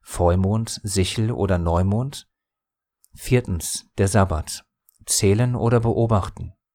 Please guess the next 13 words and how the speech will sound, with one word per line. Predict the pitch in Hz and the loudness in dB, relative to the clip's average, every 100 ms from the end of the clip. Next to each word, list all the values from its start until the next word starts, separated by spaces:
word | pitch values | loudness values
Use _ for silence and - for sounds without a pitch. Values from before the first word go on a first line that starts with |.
| _ _ _ _ _ _ _ _ _ | _ _ _ _ _ _ _ _ _
Fünftens | - 123 123 - 92 - - | 0 0 0 -8 -8 -8 -2
das | 98 95 - | 0 0 0
Jahr. | 95 76 73 _ _ _ _ _ | 0 -2 -6 _ _ _ _ _
Wann | - 101 120 | 2 2 4
beginnt | 123 117 110 104 | 2 2 2 0
das | 92 - | -2 0
Jahr? | 98 90 78 _ _ _ _ - | 2 2 -2 _ _ _ _ 2
Was | 90 92 | 2 2
ist | - - | -2 -4
für | - | -2
die | 127 | -2
Bestimmung | 117 107 - 95 92 95 | -2 -2 2 2 2 2
wichtig? | 101 - - - - | -2 -4 -12 -12 -16